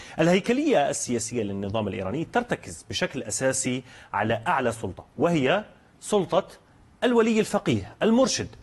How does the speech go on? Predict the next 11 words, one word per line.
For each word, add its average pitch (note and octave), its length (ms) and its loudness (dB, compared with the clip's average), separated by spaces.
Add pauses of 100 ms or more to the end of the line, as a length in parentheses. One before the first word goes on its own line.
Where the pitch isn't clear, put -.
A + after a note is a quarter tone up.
(280)
المرشد، A3+ 440 2
مشاهدينا، E3 440 0
يمتلك C#3+ 720 0
كافة G3 380 -2
الصلاحيات A#2 720 0
ويحدد A2+ 680 0
سياسة A#2+ 520 0
البلاد، A2 360 -4
وهو E3 220 4
القائد G3+ 420 0
الأعلى B2+ 480 0